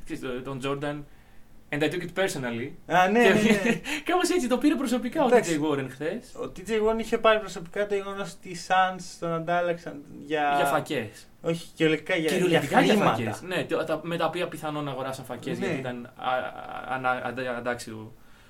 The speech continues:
Speaker 1: ε,
Speaker 2: Στο
Speaker 1: αντάξιο
Speaker 2: N B A
Speaker 1: ποσό.
Speaker 2: το να σε ανταλλάξουν για χρήματα είναι το ultimate sign of disrespect.
Speaker 1: Πραγματικά, δηλαδή, καλύτερα να γι-, να μείνεις undrafted παρά να γίνεις ανταλλαγή για χρήματα.
Speaker 2: Χρήματα. Και
Speaker 1: Έστω pick,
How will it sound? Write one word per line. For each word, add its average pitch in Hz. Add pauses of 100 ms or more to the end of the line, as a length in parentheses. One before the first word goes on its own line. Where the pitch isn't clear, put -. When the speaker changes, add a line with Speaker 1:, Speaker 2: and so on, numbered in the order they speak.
(320)
Speaker 1:
ε, -
Speaker 2:
Στο -
Speaker 1:
αντάξιο 233
Speaker 2:
N 233
B -
A 233
Speaker 1:
ποσό. -
Speaker 2:
το 190
να 175
σε 170
ανταλλάξουν 175
για 214
χρήματα 180
είναι 208
το 214
ultimate 208
sign 190
of 170
disrespect. 160
Speaker 1:
Πραγματικά, 123
δηλαδή, 123
καλύτερα 160
να 170
γι-, 147
να 139
μείνεις 151
undrafted 123
παρά 160
να 180
γίνεις 190
ανταλλαγή 131
για 117
χρήματα. 110
Speaker 2:
Χρήματα. 139
Και -
Speaker 1:
Έστω 294
pick, 269